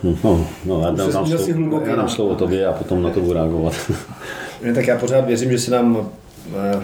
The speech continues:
Speaker 2: podaří splnit, eh, eh, jeden z těch cílů, a to bylo, že,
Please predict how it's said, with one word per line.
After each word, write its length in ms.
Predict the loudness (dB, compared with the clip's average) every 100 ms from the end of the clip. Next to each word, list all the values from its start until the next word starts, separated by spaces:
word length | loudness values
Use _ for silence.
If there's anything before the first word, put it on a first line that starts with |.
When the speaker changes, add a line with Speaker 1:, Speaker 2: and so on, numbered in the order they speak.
| -4
Speaker 2:
podaří 400 | -2 2 4 2
splnit, 560 | -2 0 0 0 -4 0
eh, 440 | 2 4 2 0 -2 -6 -20 -20 -18 -12
eh, 340 | -10 -8 -6
jeden 180 | -4 -4
z 40 | -4
těch 140 | -6
cílů, 320 | -2 0 2
a 40 | 2
to 80 | 2
bylo, 240 | 2 2
že, 180 | 0